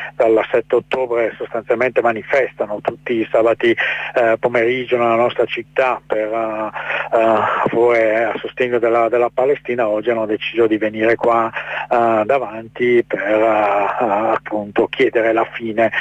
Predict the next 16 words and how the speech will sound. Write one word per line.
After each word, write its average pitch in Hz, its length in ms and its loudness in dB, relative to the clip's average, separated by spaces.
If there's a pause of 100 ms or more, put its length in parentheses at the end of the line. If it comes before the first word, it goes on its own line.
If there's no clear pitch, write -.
(280)
di 123 120 0
questi 113 600 0
accordi 113 580 2
militari, 110 680 2
oltre 101 260 -2
che - 80 -6
naturalmente 107 400 0
lo 101 340 0
stop - 380 0
ai, 101 340 2 (420)
eh, 110 180 2
bombardamenti. 113 760 -2
Un 120 80 -2
presidio 131 560 0
che 123 400 2
è 123 80 -4